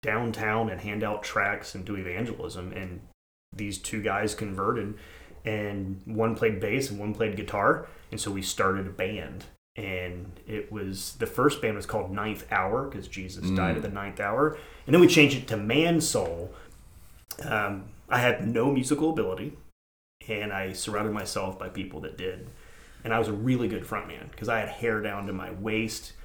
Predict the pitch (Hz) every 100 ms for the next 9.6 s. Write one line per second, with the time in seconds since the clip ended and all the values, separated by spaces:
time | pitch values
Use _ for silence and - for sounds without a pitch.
0 | - - 110 110 104 107 92 85 85 113
1 | 123 117 98 92 78 78 117 117 117 104
2 | 117 110 110 107 - - 113 104 - 120
3 | 117 - 98 92 87 - - 117 110 113
4 | 110 107 110 104 92 90 98 110 110 113
5 | 110 - - - - 117 104 92 87 87
6 | 131 127 127 123 131 139 139 127 123 -
7 | 117 - 107 110 110 101 98 95 92 90
8 | 90 92 - 87 90 85 82 76 - 87
9 | 87 85 80 80 78